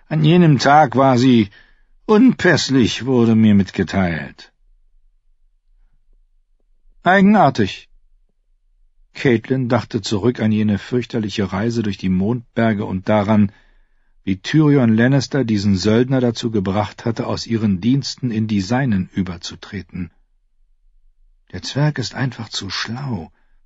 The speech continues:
Sie konnte sich nicht vorstellen, wie er es geschafft hatte, auf der Bergstraße zu überleben, nachdem ihn Lysa aus dem Tal vertrieben hatte,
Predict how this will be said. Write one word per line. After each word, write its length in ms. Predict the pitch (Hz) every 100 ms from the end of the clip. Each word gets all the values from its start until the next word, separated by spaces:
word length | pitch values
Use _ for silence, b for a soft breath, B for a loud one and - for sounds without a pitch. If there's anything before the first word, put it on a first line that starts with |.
| _ _ _
Sie 120 | - 90
konnte 320 | - 151 123
sich 260 | 117 117
nicht 240 | 123 104 -
vorstellen, 720 | - 123 110 - 131 143 143 B B B B
wie 260 | 117 143 165
er 180 | 147 135
es 100 | -
geschafft 640 | 123 - 123 117 - -
hatte, 240 | 131 -
auf 140 | 120 -
der 120 | 117
Bergstraße 800 | 95 113 110 - 113 107 98 101
zu 160 | 113
überleben, 640 | 104 104 110 170 143 113 101 B B
nachdem 400 | - 107 - 117
ihn 140 | 113 98
Lysa 540 | 98 123 110 110 98
aus 80 | 98
dem 260 | - 90 -
Tal 280 | 127 113
vertrieben 600 | 95 95 - 127 151 120
hatte, 300 | 92 101 101